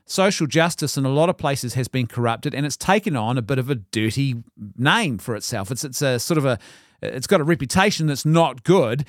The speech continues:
and even within Christianity, it's not well understood by people. And so this raises a really interesting question. What does this all mean when you've got these important principles that are actually not well understood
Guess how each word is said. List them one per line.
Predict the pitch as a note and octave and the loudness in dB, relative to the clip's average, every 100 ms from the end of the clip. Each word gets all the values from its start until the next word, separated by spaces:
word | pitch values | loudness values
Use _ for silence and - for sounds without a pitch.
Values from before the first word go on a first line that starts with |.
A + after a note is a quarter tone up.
| - - | -8 -6
and | D#3+ E3 F3 | -2 -2 0
even | F#3+ G#3+ G#3+ | 4 4 4
within | E3 C#3+ G3 | 4 4 2
Christianity, | A3+ E3 - C#3+ C3+ C3+ C#3+ B2 | 2 0 0 0 0 0 -2 -4
it's | A#2+ C#3 | -4 0
not | D3 C3+ | 2 2
well | C3+ C3+ | 0 0
understood | B2+ B2+ A2+ - F3 E3 | 0 0 -2 0 0 0
by | C3 A2+ | 0 -2
people. | G#2+ A#2 G2+ G2+ F#2+ - - | -2 -4 -4 -6 -8 -12 -4
And | D3+ | -2
so | - F3 | 2 2
this | F#3+ - | 2 2
raises | E3+ G#3 G#3+ G3 | 2 2 2 0
a | F3 | 2
really | E3 D3+ | 4 2
interesting | D3+ D3+ C#3+ | 2 -2 -2
question. | - F#3+ E3 C#3 | 0 0 0 0
What | D3+ F#3+ | 2 0
does | G#3+ G3+ | -2 -2
this | G3+ - | -2 -2
all | D3+ C3 | 0 0
mean | C#3 G#3 E3+ G2 D#2+ _ _ - | 0 0 0 -2 -6 _ _ 0
when | D3+ | 4
you've | D3 G#2+ | 2 2
got | E3+ E3+ | 2 2
these | D#3 B2+ | 0 -2
important | C3 D3+ D3+ B2+ | -2 0 -2 -2
principles | - F3+ G#3 F#3+ C3 G#2 A2+ - - _ _ _ - | 0 0 0 -2 -2 -2 -4 -6 -10 _ _ _ -2
that | C3+ | 2
are | D3 D#3 | 4 2
actually | C#3+ D3+ | 0 0
not | D3+ F3+ E3 | 4 2 2
well | D3 C#3 | 2 2
understood | C3 B2 - C3+ B2+ | 0 -2 -2 0 0